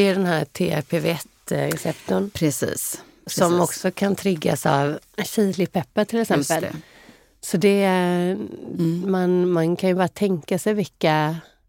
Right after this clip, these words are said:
Speaker 1: liksom, vilka starka krafter det är, eh, om man får då ett påslag på den här receptorn precis på samma sätt
Speaker 2: Mm.
Speaker 1: som man får av chilipeppar.
Speaker 2: Ja, exakt.
Speaker 1: Och det kan ju,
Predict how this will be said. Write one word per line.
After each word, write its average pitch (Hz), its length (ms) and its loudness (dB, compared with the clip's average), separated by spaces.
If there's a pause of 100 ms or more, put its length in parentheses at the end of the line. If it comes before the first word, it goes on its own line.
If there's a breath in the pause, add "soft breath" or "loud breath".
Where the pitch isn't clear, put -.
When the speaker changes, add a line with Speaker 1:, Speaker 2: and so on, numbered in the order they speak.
Speaker 1:
liksom, 175 220 -2
vilka 165 220 -2
starka 160 840 0
krafter - 540 -2
det 226 200 4
är, 156 240 2 (480 soft breath)
eh, 156 340 2
om 160 200 2
man 151 160 0
får 220 480 2
då 143 400 2 (480 soft breath)
ett - 240 -4
påslag 175 580 4
på 196 80 2
den 190 80 4
här 156 120 2
receptorn 143 760 -2 (240)
precis 156 400 0
på 156 120 -4
samma 143 340 0
sätt - 260 -6
Speaker 2:
Mm. 170 100 -2
Speaker 1:
som 151 120 0
man 143 140 0
får 175 400 0
av 143 260 2
chilipeppar. 151 800 -2
Speaker 2:
Ja, 160 60 -2
exakt. - 440 -8
Speaker 1:
Och 160 180 2
det 156 120 4
kan 180 160 0
ju, 180 200 2